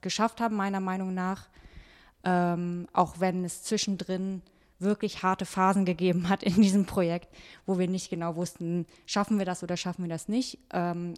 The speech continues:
aber ich würde sagen, äh, wir sind sehr zufrieden mit dem Ergebnis.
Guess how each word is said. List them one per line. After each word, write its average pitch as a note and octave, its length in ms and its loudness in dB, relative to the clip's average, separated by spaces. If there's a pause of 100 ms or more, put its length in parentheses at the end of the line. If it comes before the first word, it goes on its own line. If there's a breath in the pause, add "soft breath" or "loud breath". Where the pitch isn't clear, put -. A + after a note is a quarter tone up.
aber E3 320 -4
ich - 140 -10
würde F3 180 -2
sagen, E3 480 -6 (600 soft breath)
äh, E3 220 -2
wir D#3+ 140 -2
sind E3 180 -6
sehr E3+ 140 -2
zufrieden F3+ 420 -4
mit E3 140 -4
dem E3 100 -6
Ergebnis. - 580 -8